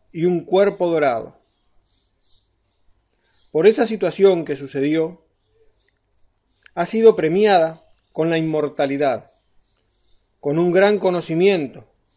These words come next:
unas lágrimas curativas y su increíble, increíble fuerza. Cuando le tocaba morir,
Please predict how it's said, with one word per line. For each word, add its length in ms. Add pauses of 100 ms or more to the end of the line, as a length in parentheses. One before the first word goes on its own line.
(520)
unas 260
lágrimas 520
curativas 800 (1040)
y 120
su 120
increíble, 640
increíble 600
fuerza. 460 (1900)
Cuando 280
le 120
tocaba 340
morir, 460